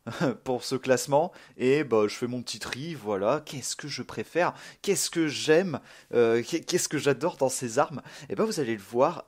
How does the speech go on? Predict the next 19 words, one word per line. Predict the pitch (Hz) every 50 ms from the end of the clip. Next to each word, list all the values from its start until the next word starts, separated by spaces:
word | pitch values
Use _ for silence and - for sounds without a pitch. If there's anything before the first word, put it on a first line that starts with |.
| _ -
aujourd'hui. | 202 208 208 - - - - 131 147 139 127 - - - - 92 92 87 85 - - - _ - - - - -
Allez, | - 139 139 139 131 - - - 143 -
eh | 127
ben, | 135 170
écoutez, | 165 - 196 - 208 - -
on | 127
va | 120 120
pas | - 185 -
perdre | 247 233 -
plus | - 220 185
de | 170 202 202
temps | - 208 196
dans | 185 180
l'intro, | 175 170 165 143 - - 160 165 180 196 180
hein, | 156 156
on | 147
va | 123 110 123 117
aller | 117 117 117 107
directement | - - - 247 - 220 - - - 202 185 185 170 139